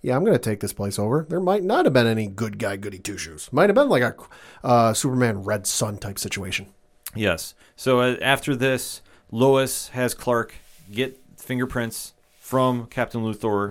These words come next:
Speaker 2: 'cause we
Speaker 1: Mm-hmm.
Speaker 2: was touching the box of the X-Kryptonite. He runs it to the D O D, the Department of Defense, to get fingerprinted and
Speaker 1: Yep.
Speaker 2: let's figure out who he is. So Clark is leaving, and then meanwhile, Luthor is back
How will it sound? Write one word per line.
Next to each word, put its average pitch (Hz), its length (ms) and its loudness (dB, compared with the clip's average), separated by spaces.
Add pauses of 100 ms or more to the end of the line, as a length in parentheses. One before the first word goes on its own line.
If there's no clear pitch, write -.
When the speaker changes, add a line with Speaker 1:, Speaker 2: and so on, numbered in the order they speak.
Speaker 2:
'cause 104 140 -2
we 104 60 -4
Speaker 1:
Mm-hmm. 170 80 2
Speaker 2:
was 302 100 0
touching 107 220 -4
the 101 40 -4
box 98 380 0
of 98 180 -6
the 98 120 -2
X-Kryptonite. 101 560 -6 (340)
He 127 100 0
runs 170 340 2
it 175 120 0
to 147 100 -8
the 127 120 -2
D 123 280 -2
O 127 120 2
D, 101 420 -2 (220)
the - 80 -12
Department 92 360 -4
of 92 80 -4
Defense, 131 280 -4
to - 80 -12
get 98 180 -6
fingerprinted 123 460 -2
and 104 160 0
Speaker 1:
Yep. - 60 2
Speaker 2:
let's 98 120 -4
figure 98 300 -2
out 90 100 0
who 90 100 -4
he 95 140 0
is. 113 300 0 (500)
So 113 320 2
Clark 131 340 0
is 110 200 -4
leaving, 117 340 -2
and 107 100 -4
then 104 140 -2
meanwhile, 107 680 0 (320)
Luthor 123 400 2
is 98 120 -2
back 110 480 -2